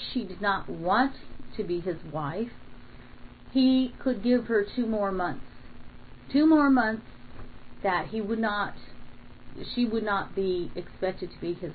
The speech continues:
wife. And then after that time, if it wasn't going to work out, he was supposed to let her go. He could let her go in one month,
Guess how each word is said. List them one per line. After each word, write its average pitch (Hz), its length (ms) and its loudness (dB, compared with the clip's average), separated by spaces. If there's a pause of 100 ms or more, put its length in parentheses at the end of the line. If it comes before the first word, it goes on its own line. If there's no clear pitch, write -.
wife. - 240 -4 (640)
And 185 80 -2
then 220 120 4
after 277 380 4
that 208 260 2
time, 175 460 -2
if 226 200 2
it - 120 0
wasn't 240 360 6
going 240 200 4
to 226 80 2
work 185 300 0
out, 180 380 0 (680)
he 269 80 2
was 269 220 4
supposed 254 240 2
to 233 80 2
let 214 200 4
her 202 120 2
go. 226 320 2 (800)
He 233 100 0
could 370 340 6
let 202 260 6
her 208 200 2
go 185 260 4
in 180 160 -2
one 208 260 0
month, 117 220 -4